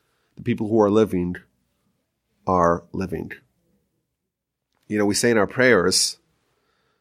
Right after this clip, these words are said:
the second prayer of the Amidah prayer, that the Almighty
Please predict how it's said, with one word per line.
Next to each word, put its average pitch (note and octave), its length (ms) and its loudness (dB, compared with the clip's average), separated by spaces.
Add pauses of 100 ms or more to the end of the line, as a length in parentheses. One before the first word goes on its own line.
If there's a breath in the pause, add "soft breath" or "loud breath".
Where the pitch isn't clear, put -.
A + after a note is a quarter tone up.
(300)
the - 80 -10
second G#2+ 520 -2
prayer F#2+ 580 0
of F2+ 500 -6
the A2+ 160 -8
Amidah G2 500 -2
prayer, E2+ 420 -6 (1080)
that - 140 -18
the A2 80 0
Almighty B2 640 4